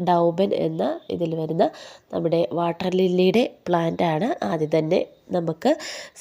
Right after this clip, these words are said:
സെയിലിനായിട്ട് ഉള്ളത് കേട്ടോ. കുറച്ചധികം വാട്ടർ പ്ലാന്റുകളാണ് നമുക്കിന്ന് സെയിലിനായിട്ടുള്ളത്. പിന്നെ നമ്മുടെ വാട്ടർ പോപ്പിയുടെ പ്ലാന്റ് ഉണ്ട്. ദാ ഇതാണ് കേട്ടോ വാട്ടർ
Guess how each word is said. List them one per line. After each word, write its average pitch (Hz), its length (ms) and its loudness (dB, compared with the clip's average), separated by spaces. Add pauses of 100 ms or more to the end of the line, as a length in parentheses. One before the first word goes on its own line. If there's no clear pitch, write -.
(120)
സെയിലിനായിട്ട് 185 720 6 (200)
ഉള്ളത് 156 340 2
കേട്ടോ. 190 260 4 (160)
കുറച്ചധികം 202 520 2 (160)
വാട്ടർ 196 320 0
പ്ലാന്റുകളാണ് 202 600 4
നമുക്കിന്ന് 196 520 -2 (160)
സെയിലിനായിട്ടുള്ളത്. 170 760 2 (460)
പിന്നെ 247 220 6
നമ്മുടെ 247 240 4 (320)
വാട്ടർ 170 300 -2 (100)
പോപ്പിയുടെ 226 500 4
പ്ലാന്റ് 175 380 2
ഉണ്ട്. 202 180 8 (500)
ദാ 170 100 0 (160)
ഇതാണ് 175 300 -2
കേട്ടോ 165 240 0 (440)
വാട്ടർ 180 240 0